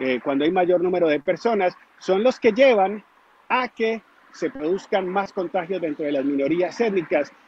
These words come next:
Y miren ustedes que un cuarenta y cuatro por ciento de la fuerza laboral del Reino Unido está trabajando desde casa. Pero si se pusieran a analizar estadísticamente por etnicidad de ese cuarenta y cuatro por ciento, ¿cuántos son de las minorías étnicas?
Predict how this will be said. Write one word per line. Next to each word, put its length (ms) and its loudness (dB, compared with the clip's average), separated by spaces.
Y 100 -2
miren 220 2
ustedes 340 -2
que 100 -6
un 60 -10
cuarenta 340 0
y 40 -4
cuatro 240 -4
por 160 -4
ciento 340 -2
de 140 4
la 120 2
fuerza 340 2
laboral 340 0
del 120 -4
Reino 180 -8
Unido 200 0
está 200 2
trabajando 500 2
desde 260 -2
casa. 400 4
Pero 160 8
si 140 -2
se 100 4
pusieran 460 4
a 60 4
analizar 680 4
estadísticamente 1120 0
por 200 -6
etnicidad 680 2
de 100 2
ese 160 2
cuarenta 360 4
y 60 0
cuatro 280 0
por 200 -4
ciento, 440 -2
¿cuántos 540 0
son 160 2
de 80 0
las 140 2
minorías 480 2
étnicas? 520 2